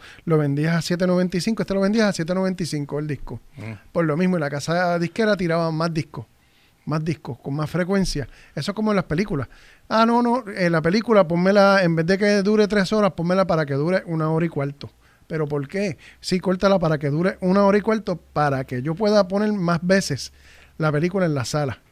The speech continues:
Speaker 1: y ganar más dinero. ¿Sabes?
Speaker 2: Mm.
Speaker 1: Es, es un, es un modelo de negocio, punto. Y ellos mismos se, ellos mismos se dispararon en el pie. Y eso le dio pie a que la gente dijera, "Yo quiero las dos canciones que pegaron, las dos canciones que son buenas".
Speaker 2: Pues, dicho eso,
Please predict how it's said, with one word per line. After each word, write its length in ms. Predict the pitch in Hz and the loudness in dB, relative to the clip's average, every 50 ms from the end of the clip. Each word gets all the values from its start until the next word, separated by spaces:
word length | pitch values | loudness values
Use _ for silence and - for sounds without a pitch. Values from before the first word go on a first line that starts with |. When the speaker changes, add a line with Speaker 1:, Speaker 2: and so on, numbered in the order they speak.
| _ - | _ -6
Speaker 1:
y 80 | 143 | -4
ganar 200 | 135 135 147 160 165 | -4 -2 -2 -2 -2
más 160 | 156 143 139 | -2 -2 -2
dinero. 320 | 143 147 131 120 113 110 - - - _ _ _ _ _ _ _ _ _ _ | -2 -2 -2 -4 -6 -10 -14 -18 -20 _ _ _ _ _ _ _ _ _ _
¿Sabes? 320 | - 208 175 170 165 160 - | -8 -4 -2 0 0 -2 -2
Speaker 2:
Mm. 40 | 165 | -2
Speaker 1:
Es, 240 | 165 170 180 - - _ _ _ - - - - - - - - 151 160 | -2 -2 -2 -4 -8 _ _ _ -20 -20 -20 -18 -18 -18 -12 -6 -2 0
es 40 | 175 | 0
un, 380 | 190 214 233 233 220 220 - _ _ _ _ _ _ | 0 0 0 -2 -4 -10 -16 _ _ _ _ _ _
es 140 | - 180 180 | -4 -2 0
un 120 | 202 214 | 0 0
modelo 280 | 220 220 202 202 208 208 | 2 2 2 2 2 2
de 60 | 214 | 2
negocio, 380 | 202 180 170 165 156 - 143 117 - _ _ | 0 0 0 -2 -4 -6 -8 -10 -12 _ _
punto. 360 | - 175 180 180 175 151 139 | -2 0 0 0 0 -2 -4
Y 80 | 135 139 | -4 -4
ellos 220 | 147 160 180 180 | -2 0 0 0
mismos 360 | 196 208 202 220 214 185 175 - | 2 2 0 0 0 -2 -2 -4
se, 280 | - 165 147 143 135 - 156 | -2 -2 -2 -2 -4 -4 -4
ellos 120 | 147 147 | -2 0
mismos 240 | 165 190 208 190 165 | 0 0 -2 -2 -4
se 60 | - 151 | -6 -8
dispararon 480 | 131 - 139 123 120 123 127 139 147 147 | -6 -6 -4 -4 -2 -2 -2 -2 -4 -4
en 100 | 143 143 | -4 -4
el 100 | 143 139 | -6 -8
pie. 220 | - 135 113 - - _ _ _ - - - - - _ _ | -8 -10 -10 -10 -14 _ _ _ -20 -20 -20 -20 -20 _ _
Y 60 | - | -8
eso 140 | 147 - 160 | -6 -4 -4
le 120 | 156 156 156 | -2 -2 -2
dio 160 | 160 160 156 | -2 -4 -2
pie 160 | 208 214 226 | -2 -2 -2
a 60 | 214 - | -2 -2
que 80 | - 151 | -4 -4
la 80 | 143 131 | -4 -2
gente 240 | 143 147 143 170 | -4 -4 -4 -4
dijera, 360 | 165 170 170 196 208 202 175 165 156 | -2 0 0 2 0 0 -2 -2 -6
"Yo 120 | 143 139 | -8 -8
quiero 220 | 131 170 175 202 190 | -6 -6 -6 -6 -4
las 100 | 160 143 | -4 -4
dos 120 | 143 135 | -6 -6
canciones 360 | - 160 147 143 160 156 156 | -4 -4 -4 -2 -2 -4 -4
que 120 | - 180 170 | -4 -4 -4
pegaron, 340 | 175 165 156 151 151 147 139 | -2 -2 -2 -2 -2 -2 -4
las 180 | 131 120 131 | -4 -6 -6
dos 100 | 139 127 - | -8 -8 -8
canciones 320 | 160 151 139 165 170 156 | -8 -8 -6 -8 -8 -10
que 80 | - 120 | -10 -10
son 180 | 120 120 123 | -10 -8 -8
buenas". 220 | 123 117 113 110 107 - _ _ _ _ _ _ _ _ _ - | -8 -8 -8 -10 -12 -14 _ _ _ _ _ _ _ _ _ -2
Speaker 2:
Pues, 240 | 147 156 160 - - _ _ _ | 0 2 2 0 -2 _ _ _
dicho 580 | - 170 135 127 131 131 147 190 175 - 254 247 233 | -12 -12 -10 -10 -6 -6 -6 -4 0 2 2 2 2
eso, 260 | 117 220 - 143 | 2 0 -4 -8